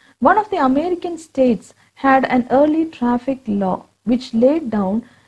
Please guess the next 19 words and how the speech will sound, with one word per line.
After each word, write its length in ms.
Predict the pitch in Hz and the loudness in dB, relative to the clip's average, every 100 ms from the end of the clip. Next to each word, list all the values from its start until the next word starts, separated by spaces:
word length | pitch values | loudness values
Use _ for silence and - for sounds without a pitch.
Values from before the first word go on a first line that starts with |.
| _ _ - | _ _ 0
that 320 | 226 254 254 | 4 4 2
if 240 | 254 - | -8 -6
two 280 | - 359 403 - | -4 0 -2 0
cars 440 | - 302 320 277 | 2 2 0 -2
met 320 | 240 269 277 | 0 0 -2
at 140 | - 254 | -2 0
an 120 | 240 | 2
intersection, 960 | 226 254 294 294 226 - - 202 214 - _ - | 2 2 0 0 -2 -6 -6 -4 -4 -6 _ 0
neither 500 | 240 285 339 381 381 | 2 2 0 -2 0
was 280 | 285 269 - | 2 0 -2
to 160 | 254 | -2
move 300 | 226 233 247 | 2 2 2
before 340 | 214 - 226 220 | 0 -2 -4 -2
the 180 | 214 - | -2 -4
other 320 | 202 196 220 | -4 -2 -4
had 440 | 214 196 196 202 | -4 -4 -6 -4
gone. 260 | 190 175 - _ _ _ _ | 0 0 -2 _ _ _ _
So 200 | - 240 | -2 2
now 340 | 233 240 285 | 2 2 -2